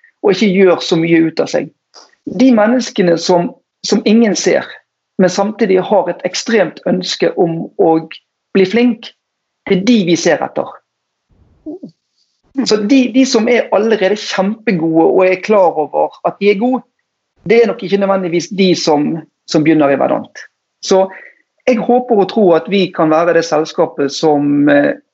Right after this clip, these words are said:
skaper plass for de som kan bli en bedre utgave av seg selv, fordi at vi jobber som et team og forhåpentligvis kan hjelpe hverandre til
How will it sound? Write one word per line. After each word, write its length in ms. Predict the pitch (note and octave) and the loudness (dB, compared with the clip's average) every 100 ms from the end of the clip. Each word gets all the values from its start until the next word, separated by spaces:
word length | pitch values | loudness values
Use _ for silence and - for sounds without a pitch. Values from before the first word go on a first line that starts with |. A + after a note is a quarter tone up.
| _ | _
skaper 340 | - F3 E3 E3 | -4 -2 -2 -2
plass 240 | A3 - - | 0 -2 -6
for 380 | - D#3 C#3+ E3 | -2 -2 -2 -8
de 300 | D#3+ F#3+ E3 | 0 2 2
som 280 | D3 D3+ C#3+ | 0 0 0
kan 180 | - D3+ | -2 0
bli 200 | F#3 D#3+ | 2 2
en 100 | D3 | 2
bedre 280 | E3+ D#3 C#3 | 2 0 0
utgave 480 | D#3 D3 E3+ D3+ C#3+ | -4 -2 0 0 0
av 160 | C#3+ C#3 | -2 -2
seg 160 | - | -4
selv, 280 | G#3 B3+ E4+ - _ _ _ _ - | 0 0 0 -10 _ _ _ _ -4
fordi 300 | G3+ G#3 F#3 | 0 2 2
at 140 | D3+ D#3+ | 0 -2
vi 100 | D#3 | 0
jobber 280 | E3 E3 F3 | 0 0 -2
som 220 | E3 C#3+ | 0 -2
et 120 | C#3+ | -2
team 300 | - D#3 C#3+ | -2 0 2
og 200 | D3 C#3+ | 0 0
forhåpentligvis 720 | E3+ D3+ F3+ - C#3 D3+ D#3 | -2 0 0 0 0 0 0
kan 100 | D#3+ | 0
hjelpe 320 | C#3+ D3 - D3+ | 2 0 -2 -2
hverandre 600 | C3 C#3+ C#3+ C3 C3+ C#3 _ _ | 0 0 0 0 0 -4 _ _
til 380 | E3 D3 C#3+ D3 | 0 2 0 -2